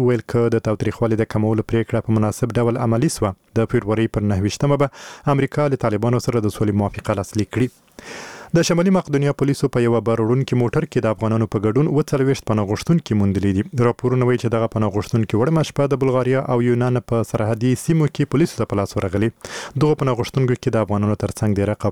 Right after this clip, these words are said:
پاکستان اتباع هم شامل دي چې روغتیايي وضعیت یې د ډاډ وړ ښوول شوی دی. د شمالي مقدونیا چارواکي وایي دغه کسان له یونان څخه د دوی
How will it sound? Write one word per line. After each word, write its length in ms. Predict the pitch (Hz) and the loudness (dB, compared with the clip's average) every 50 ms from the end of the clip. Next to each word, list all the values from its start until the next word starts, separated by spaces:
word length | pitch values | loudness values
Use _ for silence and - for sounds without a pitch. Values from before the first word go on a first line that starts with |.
| - 101 | -2 -2
پاکستان 440 | 95 - - 92 - - 107 104 | -4 -4 -6 -6 -2 -2 0 0
اتباع 240 | 95 85 92 104 104 87 87 | 0 0 0 0 0 0 -2
هم 160 | 98 95 - | -2 -2 -2
شامل 260 | - 95 107 131 147 139 | 0 0 2 2 2 0
دي 60 | 131 | 0
چې 180 | - - 123 123 | 0 0 0 0
روغتیايي 300 | - - - 120 117 113 113 | -2 -2 0 0 2 2 2
وضعیت 380 | 113 98 87 107 110 - - 117 | 2 2 0 0 0 0 0 -2
یې 40 | 110 - - - - - - - - 107 | -2 -4 -10 -18 -18 -18 -14 -4 -2 0
د 100 | 101 95 | 0 2
ډاډ 120 | 107 104 90 98 | 0 0 0 0
وړ 280 | 120 127 120 - 120 - | 0 0 0 -2 -6 -4
ښوول 280 | - 110 95 98 90 - | -2 0 0 0 -2 -2
شوی 220 | - 104 92 95 95 98 | -2 -2 0 0 0 0
دی. 80 | 113 - _ - 131 139 | 0 -2 _ -2 -2 0
د 100 | 127 - | 0 0
شمالي 300 | 143 131 131 131 131 135 | 0 0 0 2 0 0
مقدونیا 340 | 139 123 - 127 120 123 120 - - | -2 -2 0 0 0 0 0 0 0
چارواکي 360 | 120 113 110 117 - - 117 | 0 0 0 -2 0 0 0
وایي 140 | 113 107 101 110 | 0 2 0 0
دغه 160 | 104 104 - - | -2 -2 -2 -2
کسان 320 | 98 - - 135 147 143 - | -2 0 2 0 0 0 -4
له 400 | - - - - - 131 131 127 131 | -8 -16 -12 -4 0 2 2 2 2
یونان 220 | 135 147 156 - - | 2 0 -2 -2 -4
څخه 240 | 120 - - 101 107 | -4 -4 -2 -2 0
د 100 | 101 107 | 0 0
دوی 80 | 104 | 0